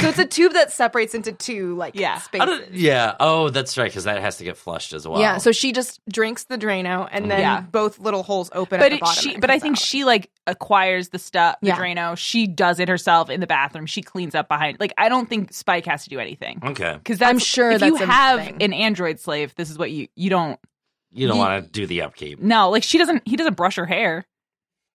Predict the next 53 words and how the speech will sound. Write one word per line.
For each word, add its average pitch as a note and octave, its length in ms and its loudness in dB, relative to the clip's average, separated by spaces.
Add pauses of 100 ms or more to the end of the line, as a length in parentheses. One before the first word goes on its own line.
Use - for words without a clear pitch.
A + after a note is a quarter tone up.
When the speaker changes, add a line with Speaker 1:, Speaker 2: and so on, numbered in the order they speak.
Speaker 1:
That's F4+ 240 4
almost C#5 240 4
Speaker 3:
He - 60 -8 (200)
Speaker 1:
creepier. D4+ 80 0
Speaker 3:
might. F#3+ 540 2 (260)
Speaker 1:
If, D#4 240 2
if, D4+ 220 4
Speaker 2:
He D4 60 6
Speaker 1:
if, A3+ 80 0
Speaker 2:
brushed A3 340 2
her F4+ 60 2
Speaker 1:
if G4+ 120 4
Speaker 2:
hair B3+ 120 4
or - 20 4
doesn't? F3 340 -2 (140)
Speaker 1:
No, D4+ 140 -2
if B3+ 160 -4
he C4 120 -4
does, B3 260 0
like, G3+ 220 -6
for B3 100 -2
me, B3+ 160 0
it's D#4 120 -8
creepy. B3 400 -10
There's, G3+ 180 0
like, G3+ 120 -6
a F3+ 40 0
serial F3+ 320 -4
killer G#3 220 -4
aspect G3 460 -6
to, - 120 -10 (160)
to A#3 140 2
it A3+ 160 0
where F#3+ 120 2
if F#3 200 -4
he's, G3+ 280 -8
like, D#3+ 220 -6 (1040)
like, F#3+ 220 -6
painstakingly F#3+ 720 -4
cleaning F3 460 -4
her F3 580 -2 (320)
or, F3+ 220 2
like, E3 240 -2 (240)
doing F#3+ 220 0
her F#3 120 0
hair E3+ 380 -2
or, D#3+ 200 -2
like, E3+ 120 -2
Speaker 3:
Mm-hmm. - 20 -10
Speaker 1:
doing F3+ 200 -4
her F3 120 -4
nails, E3 540 -6
like, F3 180 -4